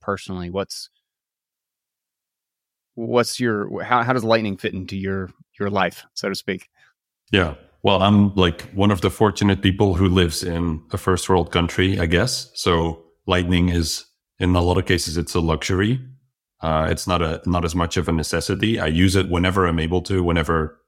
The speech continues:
Speaker 2: I can ever pay with Lightning anywhere, I'll do it immediately.
Speaker 1: Mm-hmm.
Speaker 2: And I should, like, like, I guess you guys say, like, knock on wood, I've never actually had a Lightning payment fail to date.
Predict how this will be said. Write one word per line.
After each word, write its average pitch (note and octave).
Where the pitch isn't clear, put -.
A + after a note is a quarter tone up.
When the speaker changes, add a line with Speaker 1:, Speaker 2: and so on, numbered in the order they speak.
Speaker 2:
I F2+
can F2
ever G2
pay F#2
with F2
Lightning F2
anywhere, F2
I'll D#2
do F2+
it E2+
immediately. F#2+
Speaker 1:
Mm-hmm. G2+
Speaker 2:
And E2+
I F#2+
should, F2+
like, E2
like, -
I F2+
guess F2
you F2+
guys E2+
say, F2
like, E2
knock F#2
on E2+
wood, F2+
I've E2+
never F2+
actually F2+
had F2
a E2
Lightning E2
payment E2+
fail E2
to F2
date. D#2